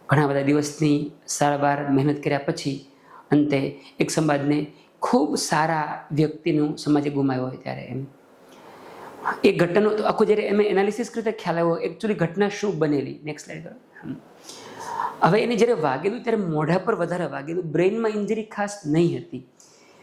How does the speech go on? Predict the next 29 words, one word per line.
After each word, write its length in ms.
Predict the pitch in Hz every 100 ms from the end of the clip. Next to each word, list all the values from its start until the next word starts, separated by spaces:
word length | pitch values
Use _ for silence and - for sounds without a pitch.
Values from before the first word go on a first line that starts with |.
| - - 147
મોઢા 220 | 156 185
પર, 180 | 208 196
નાકમાં 400 | 190 190 208 185
વધારે 280 | 147 185
વાગ્યું, 220 | 165 151 160
થોડું 280 | - 226
બ્રેઇનમાં 340 | 170 175 202 170
વાગેલું, 300 | 143 147 175
એટલે 220 | 202 - _
માણસ 300 | - 175 196 170
બેહોશ 340 | 160 175 196 -
થઈ 100 | 147
ગયા. 260 | 135 160 392 - _ _ - _ -
પછી 480 | 240 202 151 - - - - - - 160
નાકમાંથી 400 | 175 180 208 220
બ્લીડિંગ 340 | 185 214 233
શરૂ 200 | 165 151
થયું. 260 | 143 139 147 - - _
એ 40 | 190
બ્લીડિંગ 360 | 196 233 220
બધું 400 | 208 214 - 233
અંદરથી 340 | 208 202 220 247
ગળામાં 400 | 185 190 196 196
થઈને 400 | 170 190 226 - _ _ -
શ્વાસ 340 | 202 214 214 190
નળીમાં 340 | 165 147 135
ગયું. 160 | 131 135 _ 147
નેક્સ્ટ 200 | - -
સ્લાઇડ. 180 | -